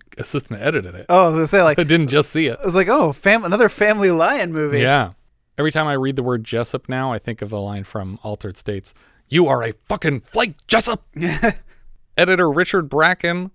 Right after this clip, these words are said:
Speaker 1: mostly T V credits before this. He came back to edit Swamp Thing, The Hills Have Eyes Two, and then back to mostly T V, including a lot of Power Rangers stuff.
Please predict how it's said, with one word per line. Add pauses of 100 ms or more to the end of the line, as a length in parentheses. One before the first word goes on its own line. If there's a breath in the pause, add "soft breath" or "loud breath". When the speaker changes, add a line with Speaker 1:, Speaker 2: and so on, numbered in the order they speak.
Speaker 1:
mostly
T
V
credits
before
this.
He
came
back
to
edit
Swamp
Thing,
The
Hills
Have
Eyes
Two, (340 soft breath)
and
then
back
to
mostly
T
V,
including
a
lot
of
Power
Rangers
stuff.